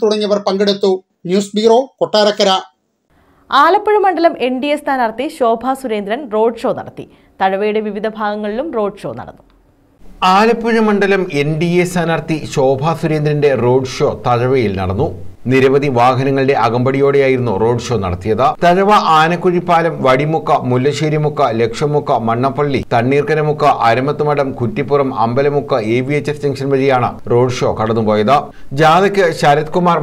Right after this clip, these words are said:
Speaker 3: മാലുമേൽ സുരേഷ്, അജയൻ വാഴപ്പള്ളി, വിജു കിളിയന്തറ, കെ ആർ രാജേഷ്, ബേബി വീജസ്, ജിതിൻ ദേവ, സതീഷ് തേവനത്ത്, മുരളി, സുനിൽ സാഫല്യം തുടങ്ങിയവർ നേതൃത്വം നൽകി.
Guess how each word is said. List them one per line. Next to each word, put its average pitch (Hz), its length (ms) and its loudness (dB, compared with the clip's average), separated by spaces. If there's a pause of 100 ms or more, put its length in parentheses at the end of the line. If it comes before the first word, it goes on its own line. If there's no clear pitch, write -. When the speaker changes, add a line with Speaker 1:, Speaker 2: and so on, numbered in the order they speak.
Speaker 3:
മാലുമേൽ 151 460 2
സുരേഷ്, 107 340 -2 (220)
അജയൻ 147 360 2
വാഴപ്പള്ളി, 165 440 2 (140)
വിജു 127 260 0
കിളിയന്തറ, 160 420 2 (160)
കെ 131 80 2 (200)
ആർ 156 120 0
രാജേഷ്, 151 340 0 (100)
ബേബി 143 300 2 (100)
വീജസ്, 135 360 -2 (220)
ജിതിൻ 156 320 0
ദേവ, 156 260 2 (140)
സതീഷ് 147 340 -2
തേവനത്ത്, 151 480 2 (140)
മുരളി, 143 340 2 (140)
സുനിൽ 135 320 0
സാഫല്യം 151 400 0
തുടങ്ങിയവർ 135 420 0
നേതൃത്വം 120 440 -2
നൽകി. 123 200 -2